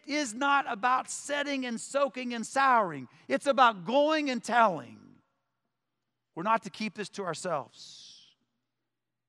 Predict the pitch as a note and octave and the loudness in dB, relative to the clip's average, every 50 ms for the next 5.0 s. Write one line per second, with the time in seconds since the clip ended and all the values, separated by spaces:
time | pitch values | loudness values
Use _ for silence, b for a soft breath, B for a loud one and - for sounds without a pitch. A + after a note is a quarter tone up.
0 | _ _ _ - C#3 - - D#3 D3 C3 - F#3 F3+ E3 - - D#3+ D3+ D3 C#3+ | _ _ _ -20 -20 -18 -14 -14 -14 -12 -10 -10 -10 -10 -6 -4 -2 -2 -2 -2
1 | C3+ B2+ C3 A#2 - B2+ B2+ B2 A2 G#2 G#2+ G#2 - - - - - - _ _ | -6 -10 -16 -18 -16 -14 -14 -14 -14 -16 -20 -20 -20 -18 -18 -20 -20 -20 _ _
2 | _ _ _ _ _ _ _ _ _ _ _ _ _ _ _ - C#3 - D#3+ E3+ | _ _ _ _ _ _ _ _ _ _ _ _ _ _ _ -14 -12 -10 -6 -6
3 | F3 D#3 C3+ C#3 E3+ G3+ G#3+ G3 F3+ E3 D#3 D#3 D#3 D#3 D3 C3 C3+ B2 - C3+ | -6 -6 -6 -4 -2 0 0 0 -2 -2 -4 -4 -4 -4 -4 -6 -8 -10 -12 -10
4 | C3 C#3 C#3 A#2 B2 B2+ C3 B2+ - - C3+ A#2+ A#2+ C3 C3 A#2+ G#2+ G2+ G2 - | -8 -8 -8 -8 -10 -10 -10 -10 -12 -14 -16 -14 -12 -10 -10 -12 -12 -14 -18 -20